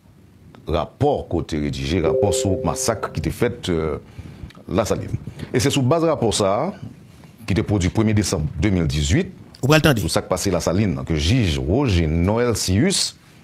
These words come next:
Speaker 1: t'as sorti mandat dix-huit février deux mille dix-neuf contre Jovenel Moïse comme chef d'État en fonction, malgré, si c'est pas ça, on va dire, si c'est pas ça, malgré doyen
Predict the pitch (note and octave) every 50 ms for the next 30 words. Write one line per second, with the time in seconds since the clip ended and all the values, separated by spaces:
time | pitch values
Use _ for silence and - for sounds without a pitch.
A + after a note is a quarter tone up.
0 | - - - - - - - - _ _ - - F#2+ E2+ - A2 A#2 A2+ G2 -
1 | - A2 F#2+ - - B2 G#2+ G#2 G2+ G2 G2 A#2+ C#3+ A2 E2 F#2+ F#2 E2+ B2+ D#3
2 | D3+ D3 C3+ C3 A#2 F#2 E2+ F#2 F2+ F2+ E2 C#2+ D#2+ D#2 - F2+ A2+ A#2 - -
3 | - - - - - - - - - - - - - - - B2+ B2 G2 F#2 F2+
4 | E2 F#2 F#2+ F2+ F2 E2 D2 D2+ D2+ D#2 F2+ G#2+ C#3 C#3+ D3 D3+ C#3 - - -
5 | - - - - - - - F#2 F2 E2+ E2 - - - B2 F#2+ E2+ F#2 E2+ -
6 | A2+ A2 - - F2+ - E2+ D#2+ - - A#2 B2+ D3 - - G2 G2 A2 A#2 A#2
7 | G#2 G#2 E3 A3 F3+ - - - - - - F2+ F#2 F2+ - - G2 F2+ F2+ F2
8 | E2 D2 D#2 E2+ F2 G2 - C3+ C3+ - - - - - - - - - - -
9 | - - - - - - - F#2+ G2 F2+ C#3 B2 G#2+ B2+ A#2 G#2+ F#2 E2